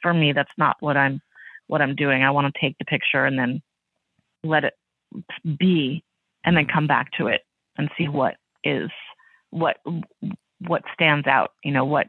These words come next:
Speaker 1: sort of becomes important. I guess I'm doing it more for, like, a historical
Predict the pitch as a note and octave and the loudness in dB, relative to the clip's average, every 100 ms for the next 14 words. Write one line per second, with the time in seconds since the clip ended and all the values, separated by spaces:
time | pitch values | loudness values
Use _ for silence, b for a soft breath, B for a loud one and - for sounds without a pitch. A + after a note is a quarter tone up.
0 | - D3+ C#3+ B2 _ - - D3+ C#3 B2+ | -6 -4 -2 -4 _ -10 -2 0 0 -4
1 | - - _ _ _ _ _ - D#3 F3 | -12 -20 _ _ _ _ _ -4 0 0
2 | C3+ E3 F3+ F#3+ F#3+ E3 E3 D3+ C#3 D3+ | 2 2 2 0 0 0 0 0 0 2
3 | C#3+ - C#3+ C3 A#2+ E3 C#3+ - C#3 C3+ | 0 0 0 0 -2 -2 -4 -2 -2 0
4 | - C#3 C#3 | 0 0 -2